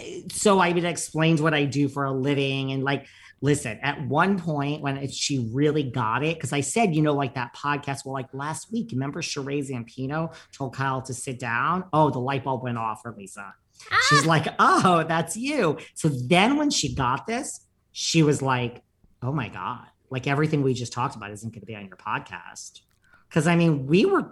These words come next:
Speaker 1: talking, we were talking about, like,
Speaker 2: A lot
Speaker 1: and I
Speaker 2: about
Speaker 1: was
Speaker 2: the
Speaker 1: like,
Speaker 2: show and about her
Speaker 1: and I
Speaker 2: and
Speaker 1: was
Speaker 2: about
Speaker 1: like,
Speaker 2: everyone.
Speaker 1: and then, like, my friend I was with was, like, videoing us. I didn't, I, I didn't know what was going on. I was like,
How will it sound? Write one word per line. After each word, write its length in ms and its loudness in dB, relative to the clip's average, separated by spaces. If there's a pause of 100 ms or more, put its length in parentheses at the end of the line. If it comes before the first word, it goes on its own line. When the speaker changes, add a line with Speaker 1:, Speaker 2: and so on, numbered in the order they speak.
(200)
Speaker 1:
talking, 640 -2 (520)
we 140 2
were 80 -2
talking 560 -4
about, 260 -6
like, 380 -10 (380)
Speaker 2:
A 100 6
lot 400 6
Speaker 1:
and 100 8
I 40 10
Speaker 2:
about 140 10
Speaker 1:
was 100 6
Speaker 2:
the 60 4
Speaker 1:
like, 200 8
Speaker 2:
show 240 6
and 140 2
about 300 2
her 60 4
Speaker 1:
and 140 6
I 120 8
Speaker 2:
and 80 6
Speaker 1:
was 60 2
Speaker 2:
about 120 4
Speaker 1:
like, 160 4
Speaker 2:
everyone. 340 -2 (840)
Speaker 1:
and 160 6
then, 180 4
like, 340 0 (720)
my 140 -2
friend 340 0
I 120 6
was 200 0
with 400 2
was, 100 -6
like, 220 -8
videoing 760 2
us. 260 0 (100)
I 100 4
didn't, 300 0
I, 200 0
I 140 2
didn't 160 2
know 120 0
what 100 -12
was 100 -10
going 240 -4
on. 60 -8
I 20 -2
was 140 -2
like, 160 -4